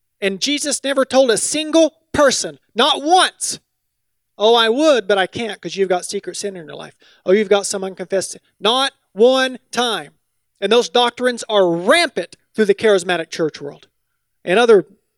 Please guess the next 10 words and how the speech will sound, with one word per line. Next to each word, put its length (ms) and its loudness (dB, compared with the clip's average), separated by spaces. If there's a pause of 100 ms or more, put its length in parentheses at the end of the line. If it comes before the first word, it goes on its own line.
(120)
areas 360 0
of 60 -10
the 60 -4
church 360 -12
world. 200 -20 (380)
And 80 -4
there's 140 2
not 160 0
a, 100 -2 (340)
anything, 540 -6